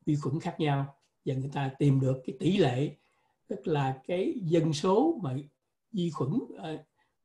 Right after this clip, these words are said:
nó cư ngụ ở trong cái, ờ, biogen đó,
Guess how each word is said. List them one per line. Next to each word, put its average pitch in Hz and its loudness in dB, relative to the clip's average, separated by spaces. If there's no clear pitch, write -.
nó 202 -6
cư 180 6
ngụ 147 2
ở 147 -4
trong 147 0
cái, 175 -2
ờ, 147 -2
biogen 143 4
đó, 165 2